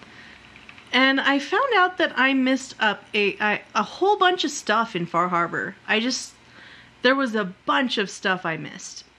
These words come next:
So I had a day off last week, and I spent almost all of it in Far Harbor. I was looking through some of my things. I was putting my, my magazines on a shelf,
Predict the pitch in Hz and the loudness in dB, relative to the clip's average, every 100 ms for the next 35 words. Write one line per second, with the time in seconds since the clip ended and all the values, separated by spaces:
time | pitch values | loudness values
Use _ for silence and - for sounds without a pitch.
0 | - - _ _ _ _ _ - - 247 | -20 -20 _ _ _ _ _ -16 -4 2
1 | 247 285 392 254 233 214 208 254 185 170 | 4 4 2 2 2 4 2 0 -4 -4
2 | - - - - 214 208 233 - 262 233 | -6 -14 -14 -12 -4 -2 -4 -6 -6 -6
3 | - 214 208 208 202 - 185 165 156 - | -6 -6 -4 -4 -6 -4 -4 -6 -8 -8
4 | 180 185 165 160 - - 71 - - - | -8 -6 -4 -4 -6 -8 -14 -16 -20 -20
5 | - - - _ _ _ _ 240 247 285 | -20 -20 -20 _ _ _ _ 0 2 0
6 | 285 285 330 349 427 - 254 247 247 240 | -4 -4 -6 -6 -8 -6 -4 -4 -6 -6
7 | 233 240 233 233 185 185 202 196 - 247 | -4 -2 -4 -4 -6 -6 -6 -10 -8 -6
8 | 269 254 220 196 185 202 196 196 196 208 | -2 -2 0 -2 -4 -4 -2 -2 -2 -4
9 | 220 220 220 208 185 190 175 165 233 - | -4 -4 -4 -6 -6 -6 -4 -4 -6 -12
10 | - | -20